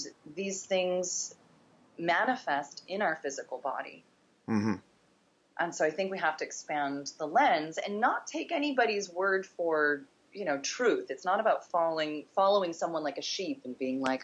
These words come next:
Speaker 1: "Ah, this, you know, new Kool-Aid will cure me," you
Speaker 2: Mm-hmm.
Speaker 1: know. Um, but really, I mean, in my own process of healing, it has been hugely connected to the experiential realm. If
Speaker 2: Mm-hmm.
Speaker 1: I don't feel it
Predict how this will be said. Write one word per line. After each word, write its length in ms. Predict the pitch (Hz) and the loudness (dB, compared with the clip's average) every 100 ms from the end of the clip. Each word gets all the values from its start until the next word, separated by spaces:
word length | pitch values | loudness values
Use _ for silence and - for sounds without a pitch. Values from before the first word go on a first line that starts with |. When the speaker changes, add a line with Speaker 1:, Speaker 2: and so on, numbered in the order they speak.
| 240 | 4
Speaker 1:
"Ah, 300 | 269 233 190 | 4 6 2
this, 480 | 196 226 - - - - | 0 -4 -8 -16 -18 -12
you 100 | 190 | -2
know, 200 | 185 175 | 0 0
new 160 | 180 226 | 0 -6
Kool-Aid 720 | - 247 247 180 147 143 147 - - - _ _ | -6 -4 2 4 4 0 -6 -14 -20 -20 _ _
will 300 | 160 190 190 | 2 4 4
cure 360 | 190 - 254 262 | 0 -2 2 2
me," 480 | 214 165 175 226 247 - - - - | 0 -2 -2 -6 -10 -20 -20 -20 -4
you 100 | 117 | -2
Speaker 2:
Mm-hmm. 140 | 113 | 2
Speaker 1:
know. 400 | 127 151 156 202 - - - _ - | 4 6 6 4 -4 -20 -20 _ 0
Um, 440 | 160 151 151 147 156 | 4 4 2 -2 -2
but 180 | 151 | -2
really, 560 | 160 208 233 240 214 196 _ _ - | -2 0 4 4 2 -2 _ _ 2
I 60 | 226 | 4
mean, 80 | |
in 120 | 220 233 | 2 4
my 200 | 226 233 | 6 6
own 300 | 254 262 269 _ _ _ _ _ - - | 4 0 -4 _ _ _ _ _ -16 -6
process 400 | - 180 185 185 | 2 4 2 -4
of 80 | 170 | -8
healing, 480 | - 190 175 151 135 - | -4 -2 0 -2 -4 -6
it 100 | 170 | -4
has 140 | 202 | -2
been 220 | - 170 | 0 0
hugely 840 | 156 - - 202 214 180 151 135 127 | -2 -8 -2 2 2 2 -2 -2 -2
connected 640 | - 151 139 135 135 127 - - | -4 -2 -2 0 -2 -4 -10 -8
to 180 | - 185 | -4 2
the 80 | 147 | 2
experiential 840 | - - 147 139 131 135 135 120 | 2 2 2 2 -2 -2 -2 0
realm. 320 | 107 80 - - - 120 110 | -2 -2 -8 -8 0 2 4
If 60 | |
Speaker 2:
Mm-hmm. 100 | 123 | 4
Speaker 1:
I 160 | - 208 | 4 4
don't 260 | 247 233 - - | 2 0 -6 -12
feel 280 | 165 165 180 | -4 0 2
it 240 | 220 220 | 2 -2